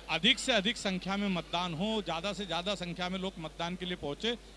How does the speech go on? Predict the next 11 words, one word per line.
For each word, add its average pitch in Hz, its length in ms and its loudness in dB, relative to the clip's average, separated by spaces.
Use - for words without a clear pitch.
इसके 214 320 0
लिए 214 200 2
बहुत 185 320 0
प्रयास 190 640 2
किए 208 180 2
थे 233 100 2
और 247 100 4
उसमें 220 280 -2
कहीं 226 180 8
ना 269 80 4
कहीं 262 240 4